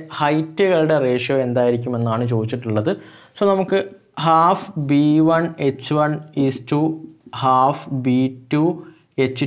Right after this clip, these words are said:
ടു എന്ന് കൊടുക്കാം, is equal to six is to one ആണ്. So, നമുക്ക്, ആ, ഇവിടെ ബേസസിൻ്റെ റേഷ്യോ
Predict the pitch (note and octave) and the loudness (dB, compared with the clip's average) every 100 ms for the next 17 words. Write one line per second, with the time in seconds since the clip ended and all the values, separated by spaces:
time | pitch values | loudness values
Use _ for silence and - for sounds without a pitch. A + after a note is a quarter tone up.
0 | C#3+ D3+ C3+ B2+ A2+ A#2+ D#3+ - - - | 0 0 0 0 -2 -2 -6 -8 -20 -6
1 | F3+ F#3 F3+ F#3 F3+ F3+ G3+ - - - | -2 0 0 2 2 2 -2 -2 -6 -2
2 | D#3+ D#3+ E3+ E3 F#3 D#3 C3 B2+ C3+ A#2 | 0 0 -2 0 0 0 0 0 0 0
3 | D#3+ - - - - F#3 F3+ F3 G3+ - | -2 -4 -14 -10 -2 0 0 0 -2 -2
4 | - - D3+ D3+ D#3 D#3+ D#3 - C#3+ C#3+ | -6 0 2 2 2 2 0 -2 -2 2
5 | D#3 D#3+ D#3+ F3+ F#3 F3+ F#3+ - - D3 | 2 0 -2 -2 -2 0 0 0 -2 -2
6 | D3 D3+ | 0 0